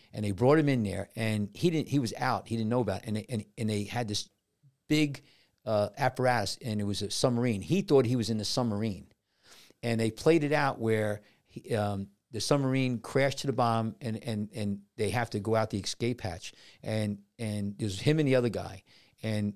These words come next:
he wasn't probably gonna make it. And the other guy convinced him that he's part of the S S, you know?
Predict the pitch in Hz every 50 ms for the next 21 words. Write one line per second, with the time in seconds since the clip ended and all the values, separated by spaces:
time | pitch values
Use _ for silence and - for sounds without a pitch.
0 | - _ _ - - 143 147 147 135 127 123 110 113 - - 120 113 107 104 101
1 | 92 98 104 101 98 - 90 - - - 104 113 117 120 101 110 107 104 104 101
2 | 101 98 101 - _ _ _ - - 110 107 98 123 117 - - - 101 95 95
3 | 98 95 95 - 110 104 98 - - - 110 101 98 98 98 95 90 - - 127
4 | 110 - - - 95 95 95 101 104